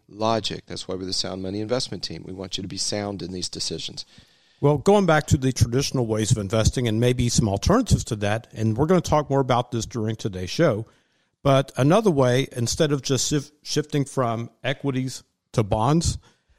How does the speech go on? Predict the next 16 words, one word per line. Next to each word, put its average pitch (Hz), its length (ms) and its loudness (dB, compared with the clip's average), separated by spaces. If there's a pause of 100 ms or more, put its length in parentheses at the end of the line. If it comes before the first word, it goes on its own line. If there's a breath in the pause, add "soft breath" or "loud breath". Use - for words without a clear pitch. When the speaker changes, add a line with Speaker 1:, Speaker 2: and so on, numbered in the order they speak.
Speaker 2:
maybe 147 420 4
a 123 80 0
different 151 480 2
or 117 220 2
alternative 131 560 2
way 113 120 2
of 104 120 -4
doing 104 240 0
that 101 340 -2
and 110 100 -6
still 160 280 2
staying 147 260 0
invested 123 400 0
in 107 80 -2
the 101 80 -2
market 139 420 0